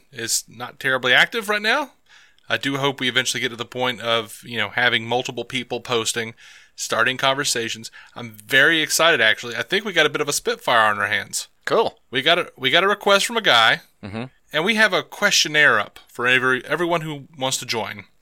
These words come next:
Speaker 1: Has to fill out this little que-, I guess they don't have to fill out the questionnaire. I've seen people, you know, only fill out a couple of questions. But, um, it's just for our own edification and also for a-, answers like this guy gave.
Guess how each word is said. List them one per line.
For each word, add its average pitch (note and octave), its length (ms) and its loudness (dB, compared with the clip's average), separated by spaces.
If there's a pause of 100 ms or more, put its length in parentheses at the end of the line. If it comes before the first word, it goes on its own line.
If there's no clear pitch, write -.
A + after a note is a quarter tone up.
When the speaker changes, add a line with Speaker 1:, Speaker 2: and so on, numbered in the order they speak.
Speaker 1:
Has B2 200 0
to - 60 -6
fill D3+ 140 -2
out C#3+ 140 0
this C3 160 -6
little D3 140 -4
que-, - 200 -8
I C4+ 120 -4
guess F3 180 0
they - 40 0
don't A#2 120 0
have A#2 160 -2
to - 80 -12
fill A#2 160 -6
out G2+ 80 -8
the G#2 60 -16
questionnaire. G#2 460 -12
I've - 220 -16
seen C#3 260 -8 (120)
people, A#2 360 -6 (480)
you A2+ 80 -10
know, A2+ 120 0
only A#2 160 -4
fill B2 240 0
out A2+ 140 4
a A2+ 40 -6
couple A#2+ 320 -2
of A2 140 -6
questions. A2 440 -4 (720)
But, B2+ 320 2
um, A#2 320 -2 (320)
it's G3+ 160 2
just - 160 2
for G3 140 4
our D3+ 140 4
own C#3 200 2
edification B2 720 -2
and A#2 140 -6
also C3 260 0
for B2 300 -6 (320)
a-, A2 160 -12 (340)
answers B2 340 0
like B2+ 120 -4
this A#2 180 -4
guy A2 160 -2
gave. G#2 300 -2